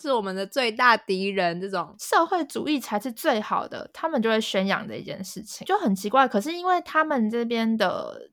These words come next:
Speaker 2: 政府不会让自己的人民，就是他们会尽量阻挡，不让这些人民有机会可以去接触到外面的思想。可是有时候等到他们可以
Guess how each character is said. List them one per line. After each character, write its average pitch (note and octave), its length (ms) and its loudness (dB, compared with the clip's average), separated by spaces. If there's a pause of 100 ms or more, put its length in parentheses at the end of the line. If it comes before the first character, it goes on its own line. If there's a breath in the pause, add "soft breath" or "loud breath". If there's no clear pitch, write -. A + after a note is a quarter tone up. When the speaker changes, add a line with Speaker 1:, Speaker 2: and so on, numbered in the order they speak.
Speaker 2:
政 A3 260 2
府 - 200 -8
不 F#3 200 -4
会 B3+ 160 2
让 A#3 240 4
自 G#3+ 120 -2
己 F#3+ 40 2
的 F3 80 2
人 E3+ 220 -2
民， F3 380 -6
就 D#4 80 -2
是 D#4+ 100 -4
他 E4 140 2
们 B3 100 2
会 A#3 80 4
尽 A3+ 240 0
量 G#3+ 220 2
阻 F3 320 -8
挡， F#3 280 -6
不 F#3+ 80 -6
让 A3+ 280 2
这 A3 180 -2
些 G3 260 0
人 F3+ 220 -2
民 F3 180 -6
有 F3+ 140 -2
机 F#3 220 -4
会 G3 160 -2
可 F#3 120 -8
以 F3 40 -6
去 F#3 120 -2
接 F#3 200 -2
触 F#3+ 120 -6
到 F3 200 0
外 F3 200 0
面 F3+ 200 -4
的 F3 100 -10
思 F3 320 -8
想。 - 280 -10
可 G#3+ 120 4
是 E4 200 2
有 G#3 180 4
时 G3 180 -2
候 C4 260 6
等 F3+ 240 -2
到 A#3 160 4
他 A#3+ 140 -2
们 G3 240 0 (100)
可 F#3+ 360 2
以 G#3+ 340 -2